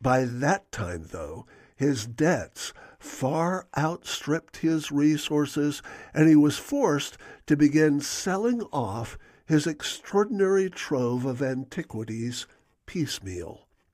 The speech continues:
On the recommendation of a select committee of Parliament, the marbles were purchased and transferred in trust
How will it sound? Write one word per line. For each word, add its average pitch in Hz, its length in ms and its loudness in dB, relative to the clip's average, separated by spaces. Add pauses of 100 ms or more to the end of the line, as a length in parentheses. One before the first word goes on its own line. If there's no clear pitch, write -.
(420)
On 262 120 6
the 160 100 8
recommendation 151 800 6
of 120 160 4
a 120 140 2 (280)
select 143 720 2
committee 147 400 4
of 123 160 0
Parliament, 139 560 0 (320)
the 160 100 2
marbles 165 800 -2 (260)
were 156 140 6
purchased - 800 -6 (280)
and 139 220 2
transferred 202 920 0
in 247 240 2
trust 120 640 -4